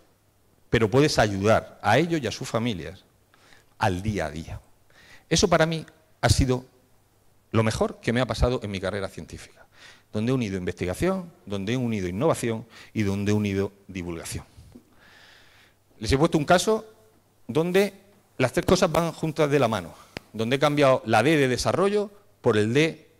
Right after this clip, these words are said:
la D de divulgación. Pero para que esto sea extensible, para que lo que se ha contado aquí esta mañana en Toledo se pueda ver mucho más allá de casos excepcionales, hace falta eso, hace falta un cambio.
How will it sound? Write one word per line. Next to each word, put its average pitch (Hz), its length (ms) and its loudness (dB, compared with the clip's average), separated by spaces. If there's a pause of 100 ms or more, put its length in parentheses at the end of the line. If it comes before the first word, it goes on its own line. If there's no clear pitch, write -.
(160)
la 107 160 2
D 147 140 2
de 135 120 2
divulgación. 98 560 -4 (840)
Pero 120 220 2
para 117 220 2
que 123 140 0
esto 196 440 -2 (340)
sea - 220 -2
extensible, 92 840 -2 (400)
para 107 180 0
que 107 80 -2
lo 107 100 0
que 110 80 -8
se - 120 -4
ha 180 40 -2
contado 180 260 -2
aquí 135 120 -2
esta 127 140 -6
mañana 120 220 -4
en 104 100 -8
Toledo 98 460 -4
se - 220 -6
pueda 143 280 2
ver 104 300 0 (260)
mucho 139 340 -4
más 117 200 -6
allá 95 380 -4 (340)
de 95 160 -6
casos - 340 0
excepcionales, 104 680 -6 (240)
hace 139 160 -4
falta 127 520 -6
eso, - 220 -8 (800)
hace 151 160 -6
falta 143 560 -2
un 92 140 -12
cambio. - 380 -16